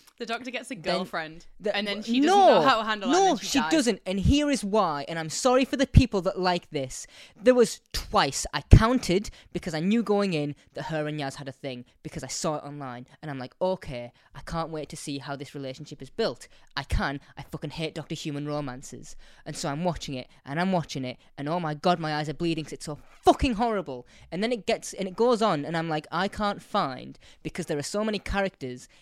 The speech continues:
Speaker 2: any actual romantically charged moments between these two."
Speaker 1: Oh, no, 'cause there isn't.
Speaker 2: Because, and, and, and here's the thing, and you can fucking hate this all you want. Doctor Who likes to do this thing where they will just group people together. It's lovely and inclusive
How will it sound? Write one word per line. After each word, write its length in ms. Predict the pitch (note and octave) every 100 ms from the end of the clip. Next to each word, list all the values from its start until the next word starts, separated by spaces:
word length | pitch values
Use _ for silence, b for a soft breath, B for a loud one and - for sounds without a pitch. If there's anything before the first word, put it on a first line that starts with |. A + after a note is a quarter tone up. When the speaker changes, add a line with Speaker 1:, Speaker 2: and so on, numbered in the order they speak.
| b -
Speaker 2:
any 280 | D#3 D3+ -
actual 560 | - - - - D#3 C#3+
romantically 680 | D3 D3 D3 D3 E3 - D3+
charged 360 | E3 C3+ C#3
moments 360 | D#3 D#3 C#3+ -
between 380 | - D#3 C3+ C#3
these 260 | D#3 D3+
two." 240 | - C3+ B2 -
Speaker 1:
Oh, 160 | B3+
no, 160 | A#3 G3
'cause 120 | F#3+
there 160 | F#3 F3
isn't. 80 | F3
Speaker 2:
Because, 280 | F3 D#3+ - B -
and, 240 | G#3 G#3+ -
and, 160 | G3+ A#3
and 120 | A3 G3
here's 260 | B3 C4
the 80 | G#3+
thing, 340 | - A3 C#3 - _
and 220 | D#3+ D#3 - _ - E3
you 160 | F#3 F#3
can 420 | G3 E3+ E3 D#3+ -
fucking 520 | - G3+ - F#3 E3+
hate 260 | D#3 F3 D#3
this 160 | D#3+
all 140 | D#3+ D#3
you 140 | D3+
want. 280 | E3+ D#3+ C3 b b b
Doctor 280 | G3+ G3+ F3+
Who 280 | D#3+ G#3+ D3+ b b
likes 220 | F#3 F3
to 80 | -
do 80 | E3
this 180 | C#3 -
thing 300 | F3+ C3+ B2+ b b
where 260 | D3+ D#3 C#3+
they 180 | D3 D3
will 140 | C#3
just 180 | C3+ -
group 140 | G3+ -
people 240 | F3 E3
together. 380 | - F3 C#3 B2+ b -
It's 160 | -
lovely 260 | A#3 A3 A3+
and 80 | F#3+
inclusive 600 | F3 A3 G#3+ - C#3+